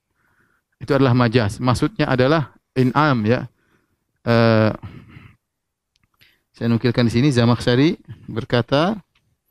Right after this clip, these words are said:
bahwasanya, "Huwa majazun an in'amihi ala ibadihi."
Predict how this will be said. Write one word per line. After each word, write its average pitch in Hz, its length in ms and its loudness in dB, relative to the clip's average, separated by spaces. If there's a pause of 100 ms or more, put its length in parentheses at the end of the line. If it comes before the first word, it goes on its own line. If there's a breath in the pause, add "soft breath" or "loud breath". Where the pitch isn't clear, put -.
(840)
bahwasanya, 127 800 0 (160)
"Huwa 151 240 2 (100)
majazun 185 640 2 (400 soft breath)
an 160 180 2
in'amihi 185 720 2
ala 160 180 2
ibadihi." 120 760 2